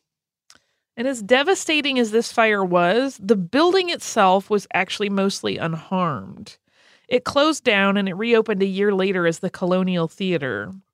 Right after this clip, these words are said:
It was then torn down in nineteen twenty-six to make room for the Oriental Theater. It is now the Gertrude C. Ford Center for the Performing Arts.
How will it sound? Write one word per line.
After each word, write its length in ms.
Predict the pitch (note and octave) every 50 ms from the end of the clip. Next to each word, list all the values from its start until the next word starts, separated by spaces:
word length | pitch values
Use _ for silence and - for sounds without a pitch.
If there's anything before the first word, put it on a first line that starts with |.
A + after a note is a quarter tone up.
| _ _ -
It 80 | A3
was 180 | - A#3+ G#3+ G3+
then 220 | B3 C4 D4 D4
torn 260 | - - C4+ B3+ A#3+
down 300 | A3 A3+ G3 G3 G3+ G3
in 120 | G3 F#3+ F3+
nineteen 360 | F#3+ G3 G#3 G3+ - G#3+ G3+
twenty-six 580 | F3+ G3+ F#3+ G3 F#3 - - - A3 A3 - -
to 120 | - G#3
make 180 | G3 F#3+ F3+ -
room 160 | G3 G3+ F#3+
for 140 | F3+ - G3+
the 160 | F#3 F#3+ -
Oriental 540 | F#3+ F#3 F3+ F3+ F#3 G3+ G#3+ G#3 - F#3 D#3+
Theater. 600 | - - D3 C#3+ C#3 - B2 B2+ B2 A#2+ - - _ _ _ _ _ _ _ _ _ -
It 140 | - G#3
is 120 | A#3+ A3 G#3
now 300 | A#3 A#3+ B3 B3 C#4 C4+
the 100 | A#3 A3
Gertrude 460 | F#3 G3+ - - - - A#3 A3+ G3
C. 220 | - - A3 A3
Ford 420 | - - G#3+ F#3 F3+ F3+ F3 F3+ F3
Center 380 | - - G3+ F#3+ F#3+ G#3+ G3+
for 160 | G3 - G#3 F#3
the 80 | F#3
Performing 560 | - - G3 - - F3 D#3 D#3 D#3 D3+ D3
Arts. 680 | C3 D3+ D#3+ D#3 - - _ _ - - - - - -